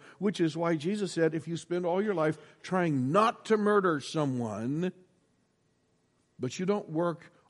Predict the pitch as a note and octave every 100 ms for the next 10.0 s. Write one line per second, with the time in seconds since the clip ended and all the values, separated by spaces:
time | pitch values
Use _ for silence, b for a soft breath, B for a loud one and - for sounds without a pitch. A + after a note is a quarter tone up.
0 | - C3+ B2+ - E3+ G#3 - C3 A2 A#2
1 | b b - C3 C3+ D3 - B2+ C3+ C3
2 | A#2 G#2+ G2+ A#2+ A#2 - - - _ _
3 | _ _ _ _ b b b b b _
4 | _ - A#2 G#2+ A#2+ - C3 E3 - E3+
5 | - D#3+ D#3+ C#3 A2 G2+ - _ _ _
6 | A#2+ A#2+ A2 - D#3+ C#3+ C3 B2+ B2 C3
7 | A2 B2 B2 C#3+ C3 - G2 F#2+ b b
8 | - A2 - A#2 A#2+ A#2+ A2 F#2+ F#2+ G#2+
9 | G#2 - F#2+ F2 E2+ F2+ - - _ -